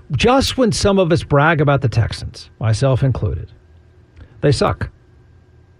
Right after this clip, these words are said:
Like, just when you look up and go, "You know what? They're getting it right for the first time in practically forever." They lost to the wor-, worst team in the N F L, and they lost to the worst team in football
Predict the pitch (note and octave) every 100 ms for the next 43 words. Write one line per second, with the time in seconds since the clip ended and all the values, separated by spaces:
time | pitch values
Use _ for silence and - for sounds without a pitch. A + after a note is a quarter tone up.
0 | - - - C#3+ G#2+ A3 A#3 - A#3 G3+
1 | F#3+ F#3+ F3 E3+ D#3 D3+ B2+ - - G3+
2 | B3 B3 G3+ G3 F#3+ F3 C#3 G3 F#3+ D#3
3 | C#3+ D#3 C3+ - C#3+ A2+ E3 D3 - D3+
4 | C#3 C3+ A#2+ D3 C#3 C#3 C#3 B2 B2+ B2
5 | G#2 F2+ - _ _ - - - - -
6 | F#3 E3+ D#3 F#3+ A#3+ A3 - G3 E3+ D3+
7 | - - - - F3 F#3+ A#3 - - A3+
8 | A3 F3 F3 F3+ F3+ B2 F#3 D3 F2 C#3
9 | - - - - F#3 G3 F3+ F3 A3 B3+
10 | F#3+ - G3+ E3+ F3 G#3 - - G3+ F3+
11 | E3 - G3 - D#3+ D3+ D3